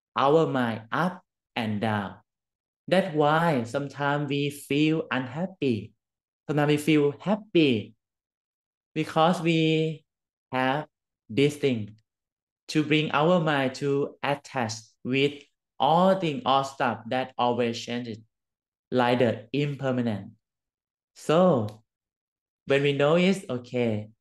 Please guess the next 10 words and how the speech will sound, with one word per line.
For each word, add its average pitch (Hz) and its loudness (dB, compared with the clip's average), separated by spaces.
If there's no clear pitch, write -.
we 123 0
need 127 -2
to 123 -2
want 131 0
less. 123 -2
Like 131 2
become 143 0
like 151 2
the 147 0
minimalism. 127 -4